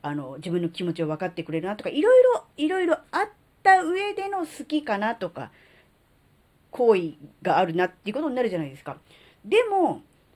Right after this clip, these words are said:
人のことを、人、人に限らず何でもそうですよ。「これ嫌い」とか、うん、「これ苦手」っていうふうに思うのって、結構一瞬だったりとかすること多くないですか？あ、あずきなだけかな。あずきなあんまりこ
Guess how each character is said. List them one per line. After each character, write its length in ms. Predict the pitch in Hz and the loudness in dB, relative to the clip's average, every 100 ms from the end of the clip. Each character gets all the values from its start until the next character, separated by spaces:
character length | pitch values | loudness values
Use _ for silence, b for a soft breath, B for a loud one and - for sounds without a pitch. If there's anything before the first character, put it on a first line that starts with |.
| _ _ _ _ _ _ _ _ _ _ | _ _ _ _ _ _ _ _ _ _
人 220 | - 381 | -8 -4
の 120 | 370 | -2
こ 140 | 370 359 | -4 -2
と 240 | 311 208 | 0 0
を、 60 | 175 | -2
人、 180 | - 294 | -4 -4
人 340 | - - 320 | -4 -6 -4
に 120 | 311 | -2
限 240 | 311 277 320 | -2 0 2
ら 80 | 262 | 2
ず 80 | |
何 160 | 233 320 | 2 0
で 80 | 233 | 0
も 60 | |
そ 100 | 202 | -2
う 40 | 170 | -6
で 60 | 151 | -4
す 100 | 156 | -8
よ。 100 | - | -4
「こ 80 | 392 | -2
れ 80 | 427 | -2
嫌 320 | - 359 370 | 0 4 6
い」 120 | 381 339 | 4 0
と 140 | 240 | -8
か、 160 | - - b b b b b b _ _ _ 175 | -10 -12 b b b b b b _ _ _ -6
う 60 | |
ん、 200 | 165 143 - | -6 -6 -4
「こ 100 | 330 | 0
れ 80 | 349 | 4
苦 280 | 330 349 349 | 6 6 2
手」 180 | 359 359 | -2 -4
っ 40 | _ _ | _ _
て 80 | 190 | -8
い 80 | 196 | -6
う 80 | 196 | -6
ふ 60 | |
う 80 | 185 | -6
に 220 | 165 151 - | -6 -8 -6
思 320 | 220 269 349 277 | -2 0 2 0
う 60 | |
の 160 | 190 156 | -2 -4
っ 20 | |
て、 500 | _ - 185 143 - _ | _ -6 -4 -4 -8 _
結 160 | - 523 _ | -4 -4 _
構 300 | 330 220 170 - | 0 0 -2 -4
一 140 | 302 | -2
瞬 280 | 330 - 440 466 | 0 0 -2 0
だ 80 | 494 | -4
っ 100 | - | -2
た 100 | 247 | -4
り 60 | |
と 60 | 165 | -2
か 80 | 165 | -8
す 120 | 190 | -6
る 220 | 190 160 - _ _ _ _ - | -6 -6 -10 _ _ _ _ -12
こ 120 | 220 | -6
と 200 | 214 208 | -2 -2
多 60 | 233 | -2
く 80 | 175 | -4
な 80 | 139 | -6
い 60 | |
で 100 | 127 | -8
す 60 | 127 | -8
か？ 180 | 175 - B B B 156 | -10 -10 B B B -8
あ、 160 | 143 | -6
あ 60 | 165 | -6
ず 120 | 208 | -6
き 100 | 269 | -4
な 100 | 269 | -2
だ 120 | 269 | -2
け 120 | 320 | -4
か 120 | 320 214 | -6 -6
な。 260 | 220 214 | -4 -6
あ 40 | 320 | -6
ず 100 | 349 | -8
き 80 | |
な 80 | 427 | -2
あ 120 | 339 | -2
ん 100 | 339 | 0
ま 100 | 349 | 0
り 80 | 320 | -2
こ 480 | 302 294 285 269 | 0 0 2 0